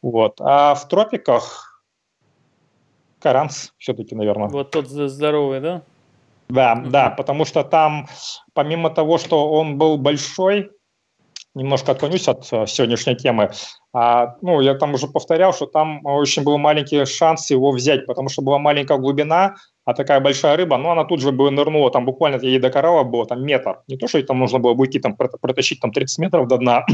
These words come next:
Speaker 1: <clears throat> буквально там был метр до кораллов, она бы обернула там этот монолинь об коралл и за две секунды бы его перетерла и свалила.
Speaker 2: Ну да.
Speaker 1: Там помог бы,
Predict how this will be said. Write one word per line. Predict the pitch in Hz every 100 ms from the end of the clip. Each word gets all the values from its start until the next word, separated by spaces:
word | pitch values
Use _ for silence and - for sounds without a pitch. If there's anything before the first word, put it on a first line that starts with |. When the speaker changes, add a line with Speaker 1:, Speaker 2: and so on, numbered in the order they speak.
| 196
Speaker 1:
<clears throat> | - - -
буквально | 131 165 156
там | 135 135
был | 143
метр | 156 135 123
до | 127
кораллов, | 147 170 170 -
она | 131 135
бы | 135
обернула | 143 151 139 120
там | 127 123
этот | 123 127
монолинь | 135 143 143 127
об | -
коралл | 147 175 123
и | 120
за | 113
две | 127 135
секунды | - 156 135
бы | 117
его | 120
перетерла | 120 127 127 151 131 110
и |
свалила. | 104 135 123 110 104
Speaker 2:
Ну | 190
да. | 170 151 143
Speaker 1:
Там | 151 139
помог | 143 156
бы, | 147